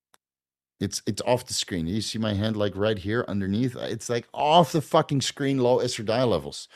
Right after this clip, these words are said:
Now, what can you do to offset that and not get into any of the side effects that are commonly associated with aromatase inhibitors?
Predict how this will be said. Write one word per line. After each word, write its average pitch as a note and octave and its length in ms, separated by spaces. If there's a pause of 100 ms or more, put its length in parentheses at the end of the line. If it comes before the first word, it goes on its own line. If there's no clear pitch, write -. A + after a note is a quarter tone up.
(300)
Now, D#3 320
what - 200
can E3 100
you D3 140
do F3 460
to D3 120
offset D3+ 460
that A2 360 (140)
and A#2+ 140
not C3+ 160
get C3 160
into B2 320
any D3+ 180
of A2+ 120
the A2 60
side A#2+ 200
effects A2 240
that G2+ 100
are G#2 60
commonly G2 320
associated G#2 480
with F#2 220 (360)
aromatase G2+ 460
inhibitors? F2 560